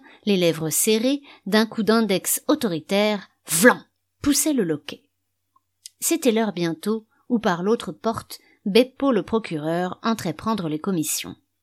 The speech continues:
Galopin de douze ou treize ans, en haillons, sans parents, sans gîte, Antime l'avait remarqué peu de jours après son arrivée à Rome.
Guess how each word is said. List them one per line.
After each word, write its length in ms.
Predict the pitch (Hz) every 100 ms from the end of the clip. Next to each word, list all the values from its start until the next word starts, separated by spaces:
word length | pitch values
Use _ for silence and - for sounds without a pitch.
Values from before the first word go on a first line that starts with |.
| _ _ _ _ -
Galopin 680 | 202 214 196 185 - 196 160
de 140 | 147
douze 340 | 156 214 226
ou 40 | 185
treize 380 | - 262 269 277
ans, 120 | 339 - _ - -
en 140 | 190 190
haillons, 500 | 214 214 202 262 349 - -
sans 280 | - 185 165
parents, 460 | 165 160 151 180
sans 240 | 233 190 160
gîte, 480 | 143 165 208 - - - -
Antime 340 | 254 254 320
l'avait 220 | 269 190 185
remarqué 400 | 175 175 - 254
peu 200 | - 202
de 160 | 160
jours 280 | 156 196 175
après 260 | 151 - 175
son 180 | 180 170
arrivée 340 | 160 160 160
à 140 | 147
Rome. 440 | 143 151 143 147